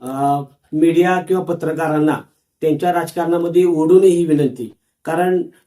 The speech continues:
पत्रकारिता हा जर कोण धंदा बनत असेल तर हे निषेधार्ह आहे. कारण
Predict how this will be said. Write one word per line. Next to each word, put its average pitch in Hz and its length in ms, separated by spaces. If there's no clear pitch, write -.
पत्रकारिता 190 760
हा 190 360
जर 190 100
कोण 185 260
धंदा 170 320
बनत 208 220
असेल 160 520
तर 170 60
हे 202 200
निषेधार्ह 202 560
आहे. 120 140
कारण 185 280